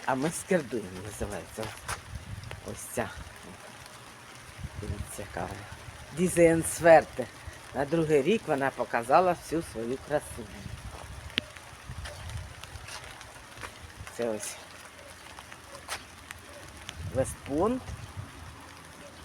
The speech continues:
Цвіте тут. А, прекрасно. Ну і все. Дівчатка і хлопчики, спасибі, хто буває зі мною, хто ставить, ставить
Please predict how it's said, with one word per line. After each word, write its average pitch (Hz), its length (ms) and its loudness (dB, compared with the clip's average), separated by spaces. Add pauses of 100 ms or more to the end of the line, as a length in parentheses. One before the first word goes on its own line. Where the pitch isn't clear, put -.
(1200)
Цвіте 95 380 -10 (120)
тут. 87 100 -12 (1000)
А, 165 180 0
прекрасно. 175 800 0 (840)
Ну 269 180 2
і 269 40 0
все. 247 380 6 (880)
Дівчатка 160 480 8
і 165 80 10
хлопчики, 151 640 4
спасибі, 196 540 6
хто - 200 2
буває 156 540 8
зі 175 60 2
мною, 170 320 4
хто 196 140 2
ставить, 208 360 8 (600)
ставить 208 420 12